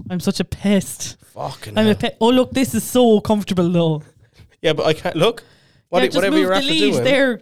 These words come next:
Speaker 1: more towards me. And you're all good then.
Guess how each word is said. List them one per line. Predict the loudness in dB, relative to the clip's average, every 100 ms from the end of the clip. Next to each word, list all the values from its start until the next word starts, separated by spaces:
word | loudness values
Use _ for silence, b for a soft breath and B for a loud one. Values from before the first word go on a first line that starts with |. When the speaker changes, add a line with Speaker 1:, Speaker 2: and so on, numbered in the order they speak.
| -8
Speaker 1:
more | -4 -4
towards | -2 -4 -4 -6
me. | -6 -6 -8 _ _ _ _ _ _ -20 _ _ -20
And | -12
you're | -6
all | -4 -4
good | -8 -10
then. | -12 -12